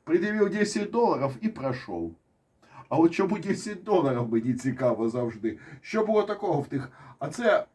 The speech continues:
найрідчіші, це от знаки розрізнення козацьких частин в вермахті, ви бачите? Це от такі знаки розрізнення носили козаки в вермахті. Це дуже цікаво, кольорова ця.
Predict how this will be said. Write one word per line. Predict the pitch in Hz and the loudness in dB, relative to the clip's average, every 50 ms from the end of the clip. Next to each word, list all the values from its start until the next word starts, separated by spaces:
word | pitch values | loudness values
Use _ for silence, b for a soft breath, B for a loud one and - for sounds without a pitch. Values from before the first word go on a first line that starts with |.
| _ - | _ -4
найрідчіші, | 151 175 180 175 185 180 - - 190 160 127 160 151 | -2 0 0 0 0 -4 -6 -6 -6 -4 -4 -4 -4
це | - - 226 233 | -2 0 0 2
от | 190 143 | 2 0
знаки | 135 151 185 196 202 - 170 | -2 -2 -2 -2 0 2 0
розрізнення | 165 156 160 135 135 143 143 143 131 113 120 131 127 123 123 117 | 0 2 0 0 0 2 2 2 2 2 0 -2 -2 -2 -2 -4
козацьких | - 135 123 135 139 131 127 - - 139 127 - | -4 -4 -2 0 0 0 0 -2 -4 -6 -8 -6
частин | - - 127 127 123 - 175 185 175 143 | -8 -8 -10 -10 -6 -2 -2 0 0 0
в | 127 117 110 | 0 -2 -2
вермахті, | 113 131 104 - 98 107 107 - - - 113 | -2 -2 -2 -2 -2 -4 -10 -14 -12 -8 -4
ви | 107 110 113 | -2 -2 -2
бачите? | 113 117 107 98 - 87 - - - - - - - B B B B B B | -2 -4 -6 -8 -8 -10 -14 -14 -14 -16 -18 -18 -18 B B B B B B
Це | B - 190 214 | B 0 2 2
от | - 147 151 143 151 | 2 0 -2 -2 0
такі | 165 156 180 175 | -2 2 4 2
знаки | 139 123 160 165 160 - - | 2 4 2 0 0 0 0
розрізнення | 143 139 139 127 139 175 226 233 202 147 139 139 131 131 131 127 | -2 0 0 0 0 0 0 -2 -2 -2 -2 -2 0 0 0 0
носили | 127 127 - - 202 196 185 165 | 0 -2 -2 0 2 2 4 2
козаки | - - 135 113 123 127 123 - 180 185 | 2 0 -2 -2 -2 -4 -4 -2 0 2
в | 170 139 | 2 2
вермахті. | 120 120 117 123 - 95 98 98 - - - - - - - - _ _ _ _ _ _ _ _ _ _ _ _ _ _ _ _ _ _ _ b b b b b | 2 0 -2 -2 -4 -6 -10 -12 -14 -14 -16 -18 -18 -18 -18 -18 _ _ _ _ _ _ _ _ _ _ _ _ _ _ _ _ _ _ _ b b b b b
Це | 135 143 | -4 -2
дуже | 131 160 147 127 135 139 | 0 0 0 0 0 -2
цікаво, | 131 - 156 - - - - 101 95 95 95 - | -2 -2 -4 -6 -2 -2 0 0 -2 -2 -6 -8
кольорова | - 123 120 123 127 123 113 110 110 104 101 101 | -4 -2 -2 0 0 0 0 0 0 -2 -4 -6
ця. | 98 - - 76 73 71 | -10 -10 -12 -12 -12 -12